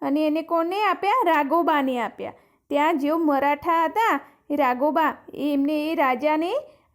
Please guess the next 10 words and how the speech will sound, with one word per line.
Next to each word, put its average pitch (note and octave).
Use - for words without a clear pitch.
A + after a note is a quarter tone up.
આપ્યા, F4+
એટલે C#4
કે F4
એ F4
શેઠને D#4
આપ્યા. D4+
હવે C#4
પાના E4+
નંબર D#4+
ઓગણપચાસ. F#4